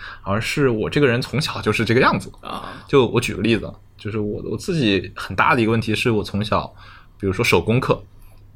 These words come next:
Speaker 1: 就是有那种剪纸嘛，
Speaker 2: 嗯。
Speaker 1: 或者折什么东西，那种事情永远是我最痛苦的事，因为我就做不好。
Speaker 2: OK。
Speaker 1: 对，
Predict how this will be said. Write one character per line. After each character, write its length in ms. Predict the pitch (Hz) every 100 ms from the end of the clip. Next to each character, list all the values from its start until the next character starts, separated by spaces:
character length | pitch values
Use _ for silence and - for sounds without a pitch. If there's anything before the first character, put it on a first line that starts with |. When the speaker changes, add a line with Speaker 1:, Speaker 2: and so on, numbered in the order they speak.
| - -
Speaker 1:
就 100 | -
是 140 | 107 104
有 80 |
那 80 | 107
种 100 | 117
剪 220 | - 92
纸 180 | 117 98
嘛， 220 | - - - - -
Speaker 2:
嗯。 100 | 123
Speaker 1:
或 80 | 117
者 100 | 110
折 300 | - 98 117
什 80 | 120
么 120 | 101
东 120 | 120
西， 140 | 143 73 - - - - -
那 100 | 143
种 80 | 131
事 140 | -
情 120 | 127
永 80 | 107
远 80 | 123
是 80 | 117
我 120 | 101
最 240 | 92 139 117
痛 220 | - 120
苦 160 | -
的 80 | -
事， 180 | 98 - - - - - - - -
因 100 | 135
为 80 | 147
我 140 | 107
就 160 | 107 120 - - -
做 140 | 123
不 80 | 101
好。 240 | - - - - - - -
Speaker 2:
OK。 260 | 131 127 - - -
Speaker 1:
对， 160 | 98